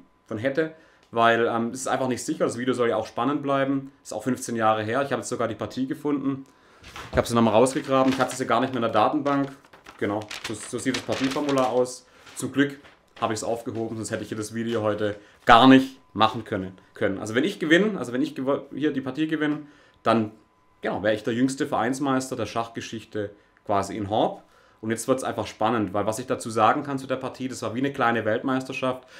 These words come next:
Natürlich jetzt nicht so wie jetzt Bobby Fischer gegen Boris Spassky in Reykjavik, Island oder Garry Kasparov gegen Anatoli Karpov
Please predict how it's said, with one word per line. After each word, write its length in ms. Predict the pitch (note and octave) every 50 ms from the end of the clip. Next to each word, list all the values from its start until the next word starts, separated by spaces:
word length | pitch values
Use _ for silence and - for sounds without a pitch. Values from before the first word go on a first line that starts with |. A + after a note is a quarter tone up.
| - -
Natürlich 320 | A2+ - - E3 G3+ G3 G3
jetzt 160 | F#3 F3+ E3
nicht 200 | F#3 F#3+ - -
so 320 | - F#3+ F3+ F3+ D#3+ C#3+
wie 140 | D#3 D#3 D3
jetzt 220 | C#3 C3 - -
Bobby 240 | - B2 A#2 D#3 D3+
Fischer 580 | C3+ - F3 F#3 F3+ - F3+ F3 D#3+ D#3 D3+ C#3 C3+
gegen 340 | C3+ C3 C3+ C3+ C3 C3 C3+
Boris 280 | D3 D3+ C#3 C3+ C3
Spassky 760 | - - - - - - - - - D3+ C#3+ C#3 B2+ C3 C3 - - - - -
in 100 | - A#2+
Reykjavik, 680 | B2+ A#2 B2+ C#3 D3+ D3 - D#3 C3+ C3 C3+ C3 C3+ C3+
Island 560 | E3 D3+ - - C#3 C#3 B2+ B2+ C3+ C3 C3 C3
oder 160 | B2+ B2+ B2
Garry 320 | C#3 C#3 B2+ C#3 D3 C3+
Kasparov 880 | C#3 C#3+ C#3 C3+ - - C3+ B2+ C#3 D3+ D3+ C#3+ C#3+ C3+ C3+ C3 - -
gegen 220 | C#3 C3+ C3 B2+
Anatoli 520 | B2+ B2+ B2+ B2 - C#3 C3+ C3+ C3+ B2+ C3
Karpov 600 | - C3+ B2+ C3+ - - D3+ C#3 C3+ C3 -